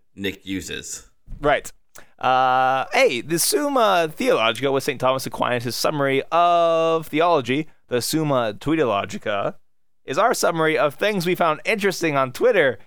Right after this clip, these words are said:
Speaker 2: And for the first time in a long time, we have lots of choices to pick from because we've
Speaker 1: I
Speaker 2: got
Speaker 1: know.
Speaker 2: last week's choices.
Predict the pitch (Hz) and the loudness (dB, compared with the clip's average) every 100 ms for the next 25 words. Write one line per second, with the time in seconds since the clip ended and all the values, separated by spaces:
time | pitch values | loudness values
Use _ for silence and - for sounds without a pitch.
0 | _ _ - 156 160 165 214 220 - 208 | _ _ -2 0 2 2 4 2 2 2
1 | 185 170 160 208 214 190 147 175 202 160 | 4 2 2 2 2 2 2 4 2 4
2 | 185 202 190 170 - 196 208 180 131 143 | 4 4 0 -2 0 2 2 0 0 -2
3 | 131 202 - 156 120 110 131 127 110 143 | -2 -4 0 0 0 -2 -2 0 2 4
4 | 151 180 196 - 190 190 185 - 196 190 | 4 4 2 0 0 0 0 -4 0 0
5 | 185 185 190 185 - | 0 0 0 0 -4